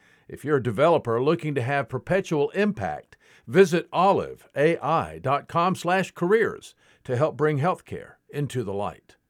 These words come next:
Today's news. Monthly crypto exchange volumes broke one trillion dollars for the first time in February. According to data collected by The Block Research, as of February twenty-seventh,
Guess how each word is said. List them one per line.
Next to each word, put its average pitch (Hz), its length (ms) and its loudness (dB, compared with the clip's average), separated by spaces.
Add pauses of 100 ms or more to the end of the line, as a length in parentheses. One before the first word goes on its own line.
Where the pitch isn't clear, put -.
(420)
Today's 127 380 0
news. 104 500 -8 (680)
Monthly 160 440 2
crypto 190 440 2
exchange 160 540 -2
volumes 156 640 2 (300)
broke 156 380 2
one 170 340 0
trillion 190 500 2
dollars 147 500 2
for - 120 -10
the 131 120 -2
first 175 320 -4
time 175 360 -2
in 117 80 -2
February. 87 680 -6 (460)
According 156 460 -2
to 131 120 -4
data 127 440 2
collected 131 540 -4
by 117 400 -2 (280)
The 117 140 -2
Block 120 600 0
Research, 120 680 -2
as 123 240 -2
of 127 120 -4
February 160 360 0
twenty-seventh, 151 800 -4